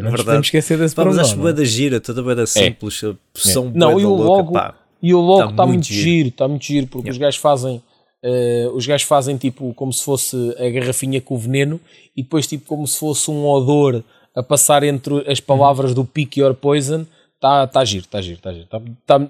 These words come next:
Speaker 1: acho que o logotipo tá bem pensado. O conceito do jogo é basicamente o, um jogo que já era jogado, eh, sem nome, que era,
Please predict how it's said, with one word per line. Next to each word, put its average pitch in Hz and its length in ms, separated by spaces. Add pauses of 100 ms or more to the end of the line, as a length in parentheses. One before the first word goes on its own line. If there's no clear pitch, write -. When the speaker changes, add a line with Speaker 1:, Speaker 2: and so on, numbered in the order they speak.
(400)
Speaker 1:
acho 156 260
que 147 180
o 143 120
logotipo 147 440
tá 143 120
bem 135 100
pensado. 131 460 (480)
O 160 80
conceito 175 920
do 151 240
jogo 139 400
é 139 60
basicamente 127 1040 (420)
o, 123 680 (160)
um 147 320
jogo 143 280
que 127 80
já 117 120
era 139 240
jogado, 117 760
eh, 107 460 (300)
sem - 360
nome, 139 560 (400)
que 135 120
era, 131 200